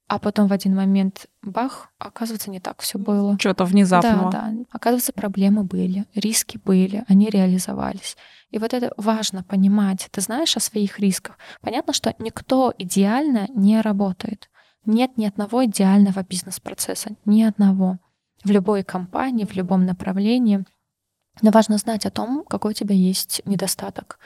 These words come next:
Speaker 1: и что ты делаешь, если он для тебя критичен, он к каким-то негативным последствиям приведет.
Speaker 2: Ты в Сибуре достаточно давно, да?
Speaker 1: Да, в марте будет десять лет.
Speaker 2: Десять лет.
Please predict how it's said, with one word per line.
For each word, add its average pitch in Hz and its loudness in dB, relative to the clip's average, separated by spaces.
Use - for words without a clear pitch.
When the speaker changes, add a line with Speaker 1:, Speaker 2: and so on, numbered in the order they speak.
Speaker 1:
и 202 -4
что 233 -2
ты - -4
делаешь, 190 0
если 196 -2
он 226 6
для 185 2
тебя 196 -6
критичен, - -2
он 190 6
к - -8
каким-то 202 0
негативным 190 4
последствиям - -8
приведет. 196 -2
Speaker 2:
Ты 254 4
в - -6
Сибуре 208 4
достаточно 202 2
давно, 196 4
да? 226 -2
Speaker 1:
Да, 202 2
в 190 -6
марте 208 0
будет 202 -2
десять - -8
лет. 214 -2
Speaker 2:
Десять 220 -2
лет. 208 -2